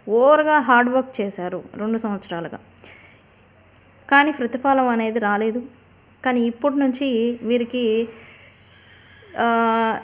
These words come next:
ఇట్లా, ఆ, just మీరు వెళ్ళి ఒక మాట అంటే అక్కడ పని అయిపోతుందన్నమాట. అడిగిన మంత్రం, అడిగినంత మాత్రాన. అంటే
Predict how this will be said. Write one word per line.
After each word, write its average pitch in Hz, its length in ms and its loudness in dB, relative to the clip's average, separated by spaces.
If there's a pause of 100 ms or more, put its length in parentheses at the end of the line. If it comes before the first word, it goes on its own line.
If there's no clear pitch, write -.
ఇట్లా, 247 380 -2 (500)
ఆ, 202 280 -2
just 226 460 -2 (400)
మీరు 226 200 0
వెళ్ళి 220 420 2
ఒక 254 160 -2
మాట 240 320 0
అంటే 262 220 0
అక్కడ 233 200 0
పని 208 240 -2
అయిపోతుందన్నమాట. 165 680 -8 (600)
అడిగిన 220 340 0
మంత్రం, 190 380 -8 (100)
అడిగినంత 226 440 2
మాత్రాన. 175 440 -6 (480)
అంటే 254 600 0